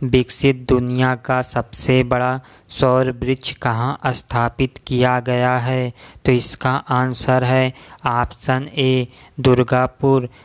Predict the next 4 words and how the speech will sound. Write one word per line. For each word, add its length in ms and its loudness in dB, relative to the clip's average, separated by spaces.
सीएसआईआर 1300 2
Semery 560 2
द्वारा 540 2
विश्व 360 0